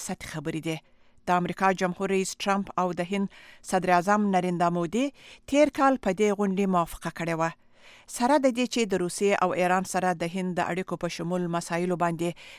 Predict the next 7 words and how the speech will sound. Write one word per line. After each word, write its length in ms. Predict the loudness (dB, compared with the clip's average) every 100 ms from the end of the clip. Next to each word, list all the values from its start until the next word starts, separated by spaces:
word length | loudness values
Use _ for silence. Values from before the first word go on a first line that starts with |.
| 0
د 80 | 2 4
امریکا 460 | 2 2 2 2 4 4
او 20 | 4
د 80 | 2 -2
هند 160 | -4 -4
ترمنځ 320 | -2 -2 -4 -8 -12 -2
یو 180 | 2 4